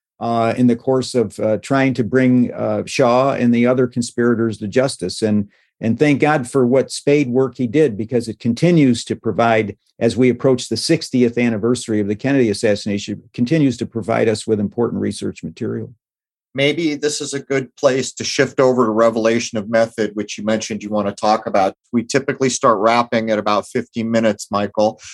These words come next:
Speaker 2: Do you want to start touching on revelation of method, or would you rather roll that into a bigger time space?
Speaker 1: I'll let you decide what, whatever's best for you.
Speaker 2: Let's do this. We're gonna open up hour two, certainly with A I.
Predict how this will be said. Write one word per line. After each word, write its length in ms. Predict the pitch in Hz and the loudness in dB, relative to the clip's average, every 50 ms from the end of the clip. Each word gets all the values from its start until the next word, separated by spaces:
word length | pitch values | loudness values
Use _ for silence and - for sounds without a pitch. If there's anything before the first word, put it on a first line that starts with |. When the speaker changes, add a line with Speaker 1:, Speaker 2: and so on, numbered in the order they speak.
| - _ _ _ | -20 _ _ _
Speaker 2:
Do 80 | - | -4
you 80 | 117 117 | -4 -2
want 300 | 113 117 120 117 120 117 | 2 2 2 2 2 0
to 80 | 117 - | -2 -8
start 380 | - - 131 - - - _ | -2 0 2 0 0 -2 _
touching 360 | - - 139 135 - - 139 | -2 0 0 0 0 -6 -2
on 160 | 131 123 127 123 | 0 0 0 2
revelation 800 | 131 131 127 123 131 131 131 131 127 - 135 123 123 127 131 - _ _ _ - | 2 2 2 0 0 -2 -2 -4 -4 -8 -10 -10 -10 -12 -12 -18 _ _ _ -2
of 120 | 117 113 | 0 0
method, 540 | 127 123 123 127 - - 135 135 131 131 - - - _ _ _ _ - | 2 0 0 0 0 0 0 0 0 -4 -14 -20 -20 _ _ _ _ 0
or 200 | 110 113 113 107 | 2 2 2 2
would 180 | 117 120 107 | 2 0 0
you 80 | 113 117 | 0 2
rather 240 | 117 113 110 117 110 | 2 2 2 0 -2
roll 300 | 107 113 117 117 117 107 | 0 0 2 0 2 2
that 240 | 113 110 107 107 | 2 2 4 4
into 300 | 113 110 110 113 - - | 2 2 0 -2 0 0
a 60 | 110 101 | 2 2
bigger 220 | 113 107 95 104 | 2 0 0 -4
time 320 | 104 _ 107 107 104 104 | -12 _ -10 -8 -8 -10
space? 540 | 101 - _ 101 90 87 92 - - - - _ _ _ _ _ | -12 -12 _ -6 -6 -4 -6 -6 -8 -10 -14 _ _ _ _ _
Speaker 1:
I'll 160 | - 165 170 175 | 2 2 4 6
let 180 | 180 180 165 | 4 4 4
you 260 | 165 170 175 165 160 | 4 4 4 4 4
decide 600 | 139 - - 123 139 - - 147 135 127 120 107 | 0 -2 -2 -2 -2 0 2 0 2 2 0 0
what, 220 | 113 135 139 120 139 | 0 -2 -2 -2 -2
whatever's 440 | 139 143 147 151 151 151 156 131 107 | 0 2 2 2 2 0 -2 -4 -2
best 300 | - 147 143 - - - | -2 -2 -2 -2 -6 -4
for 100 | - 135 | -2 0
you. 400 | 127 131 131 123 117 113 107 110 - _ _ _ _ | 2 2 2 2 2 0 -4 -10 -16 _ _ _ _
Speaker 2:
Let's 280 | - 175 175 175 - - | 0 0 0 0 -2 -6
do 100 | - 160 | -6 -4
this. 360 | 143 139 120 113 - - - | -2 0 0 0 -2 -4 -6
We're 100 | 139 151 | -6 -4
gonna 200 | 165 180 165 - | -2 -2 -2 0
open 320 | - 156 180 180 - 165 151 | 0 0 0 2 2 2 2
up 180 | 156 147 151 | 2 2 2
hour 320 | 147 135 139 131 139 139 131 | 2 4 4 4 4 2 2
two, 300 | 131 - - 156 131 131 | -2 -2 -4 -2 -4 -4
certainly 520 | 123 - - 135 131 - 127 131 127 123 | -6 -4 -2 -2 -2 -2 -2 -4 -4 -2
with 220 | 117 117 113 110 - | 0 -2 -2 0 2
A 180 | 120 110 107 107 | 2 2 4 4
I. 340 | 104 104 101 95 95 95 | 2 2 2 0 0 -2